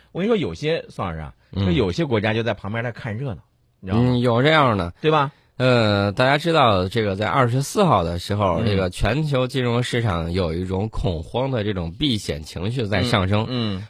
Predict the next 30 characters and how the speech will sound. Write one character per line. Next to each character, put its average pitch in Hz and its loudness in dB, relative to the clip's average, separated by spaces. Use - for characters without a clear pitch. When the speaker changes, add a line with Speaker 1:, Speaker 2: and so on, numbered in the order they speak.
Speaker 2:
不 226 6
管 131 4
是 123 0
从 120 0
亚 170 4
洲 110 2
也 101 4
好， 101 0
到 101 0
美 95 2
洲 156 4
也 120 4
好， 87 -4
全 123 0
球 147 0
各 139 2
市 117 -4
场 101 -2
的 90 -2
主 87 -6
要 98 0
股 98 -4
指 110 -2
都 107 -2
在 104 0
大 90 0
幅 87 -8
的 104 0
下 101 0
挫。 107 -2